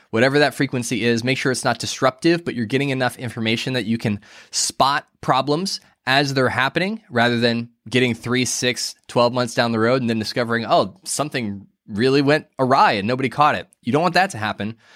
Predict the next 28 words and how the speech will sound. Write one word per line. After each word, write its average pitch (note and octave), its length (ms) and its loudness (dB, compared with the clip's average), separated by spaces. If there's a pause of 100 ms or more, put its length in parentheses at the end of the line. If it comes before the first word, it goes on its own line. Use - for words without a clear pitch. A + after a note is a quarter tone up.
(180)
but B2+ 80 0
you B2+ 60 4
don't C#3 100 4
wanna C#3+ 140 2
overburden C3 540 2
people G2+ 440 -2 (220)
with A2+ 100 -4
micromanaging A#2 640 2
their G#2 120 0
tasks A2 320 -2
and A2 80 -4
their G2+ 80 -2
day-to-day, G2 440 0 (200)
okay? A2 320 0
And A2+ 160 -4
then A2+ 240 -2 (260)
really D#3+ 200 2
helping D3 220 -2
people C3 220 -4
feel C3 220 0
like A#2+ 120 2
once C3+ 280 -4
you've A2+ 100 -4
put - 140 -4
them A#2+ 100 -4
in A#2 80 0
a A2 40 -4
position, B2+ 520 -4